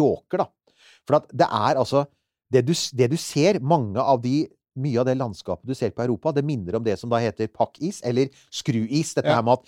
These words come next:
Speaker 2: ja, ja.
Speaker 1: i-, det er s-, altså, våre polfarere da, Amundsen og Nansen og den gjengen der, de var vant til dette. De seilte inn i sånne områder hvor isen skrudde seg opp til sånne tårn.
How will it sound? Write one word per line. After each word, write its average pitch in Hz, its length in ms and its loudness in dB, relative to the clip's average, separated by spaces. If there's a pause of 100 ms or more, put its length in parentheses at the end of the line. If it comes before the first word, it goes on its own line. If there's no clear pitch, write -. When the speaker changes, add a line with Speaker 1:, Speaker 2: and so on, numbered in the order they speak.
Speaker 2:
ja, 143 60 -4 (100)
ja. 151 100 4
Speaker 1:
i-, 135 80 -6
det 196 120 6
er 220 120 6
s-, - 160 -6
altså, 214 240 4 (480)
våre 208 500 6
polfarere 131 600 2
da, 190 100 6 (240)
Amundsen 101 420 2
og 151 60 0
Nansen 104 340 -2
og 147 120 0
den 135 100 0
gjengen 139 220 -2
der, 175 160 4 (320)
de 127 180 -2
var 247 100 6
vant - 200 2
til 139 100 0
dette. 92 320 -4
De 147 160 -4
seilte 147 400 0
inn 113 100 -2
i 131 60 -4
sånne 135 180 0
områder 107 280 -2
hvor 143 100 -4
isen 120 260 -8
skrudde 104 420 -6
seg 117 120 0
opp 101 100 -2
til 127 80 -12
sånne 127 220 -4
tårn. 190 300 2